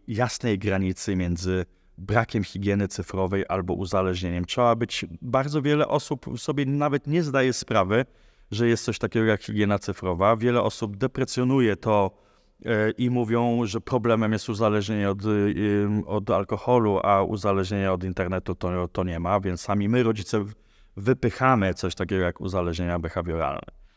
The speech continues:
Mam dobry pomysł dla wszystkich, którzy, ym, e, którzy oglądają ten odcinek, a mianowicie, jeżeli po raz pierwszy pomyślisz, że twoje dziecko potrzebuje wsparcia psychologicznego, bo nadużywa nowych gi-, e,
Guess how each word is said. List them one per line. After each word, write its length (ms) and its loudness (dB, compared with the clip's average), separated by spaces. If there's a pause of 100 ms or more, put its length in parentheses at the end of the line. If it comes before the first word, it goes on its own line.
(260)
Mam 200 4
dobry 240 4
pomysł 360 0
dla 120 -2
wszystkich, 520 -10
którzy, 760 0 (340)
ym, 420 0
e, 280 2
którzy 380 -2
oglądają 500 0
ten 180 -2
odcinek, 640 -2
a 80 -4
mianowicie, 680 -2 (600)
jeżeli 320 2
po 120 2
raz 180 0
pierwszy 420 2
pomyślisz, 640 0
że 180 -2
twoje 320 4
dziecko 340 0
potrzebuje 580 -2
wsparcia 520 0
psychologicznego, 840 -2
bo 220 0
nadużywa 540 0
nowych 340 -2
gi-, 180 -12
e, 40 -8